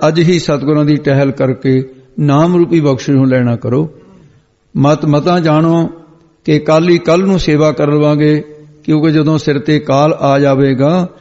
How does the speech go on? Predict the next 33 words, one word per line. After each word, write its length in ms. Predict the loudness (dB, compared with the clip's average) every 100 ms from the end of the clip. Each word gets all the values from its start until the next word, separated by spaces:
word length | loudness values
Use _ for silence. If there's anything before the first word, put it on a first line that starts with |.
| -20 _
ਤਾਂ 120 | -4
ਕੁਝ 240 | 0 -2 0
ਵੀ 160 | 0
ਨਹੀਂ 240 | 2 2 2
ਹੋ 140 | 0
ਸਕੇਗਾ। 560 | -2 -4 -2 -4 -6 -10 -20 _ _ -2
ਕਬੀਰ 360 | 2 4 2
ਕਾਲ 460 | 0 0 2 2 2
ਕਰੰਤਾ 600 | 0 0 0 2 0 0
ਅਵਹਿ 240 | 0 2 2
ਕਰ, 380 | 0 0 0 -4 -12 -20 _ -4
ਅਵ 100 | -2
ਕਰਤਾ 440 | -2 -2 0 -2
ਸੋਇ 240 | 0 0 -2
ਤਾਲ, 560 | 0 0 2 0 -2 -8 -18 -20 _
ਪਾਛੇ 380 | -2 -2 0 -2
ਕਛੂ 320 | 0 -2 0
ਨਾ 140 | 0 0
ਹੋਏਗਾ, 640 | 0 2 0 0 -2 -2 -8 -20 -6
ਜੋ 160 | -2 0
ਸਿਰ 240 | 0 -2
ਪਰ 240 | -2 -2 0
ਆਵੇ 340 | 0 0 0 -2 -4 -6
ਕਾਲ, 280 | -2 -2 -4 -4
ਫਿਰ 120 | -4
ਕੁਛ 260 | -4 -6
ਵੀ 100 | -4
ਨਹੀਂ 160 | -2 0
ਬਣਨਾ 360 | 0 0 -2 -4
ਹੈ। 220 | -8 -12 _ _ _ _ _ _ _ _ -4
ਤੇ 180 | -2 2
ਇਸ 220 | 2 2
ਕਰਕੇ 520 | 0 0 2 2 0